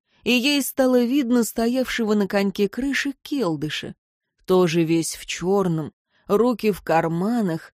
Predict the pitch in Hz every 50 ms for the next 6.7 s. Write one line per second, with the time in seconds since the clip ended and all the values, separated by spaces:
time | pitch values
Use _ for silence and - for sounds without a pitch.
0 | _ _ _ _ - 190 202 220 233 247 254 269 302 302 - - - - 247 240
1 | 233 220 208 208 208 208 226 269 294 285 269 - - 240 226 226 - - 277 269
2 | 269 247 214 226 240 240 233 233 233 233 247 262 233 - 220 214 214 214 196 -
3 | - 277 285 277 262 254 - 277 254 269 269 226 277 294 311 302 277 240 175 -
4 | - - - - _ _ _ _ _ _ _ _ _ _ _ _ _ _ _ _
5 | _ _ _ _ _ - 165 160 190 185 180 180 165 170 202 208 202 - - -
6 | 247 240 214 165 143 - - 127 - - - - -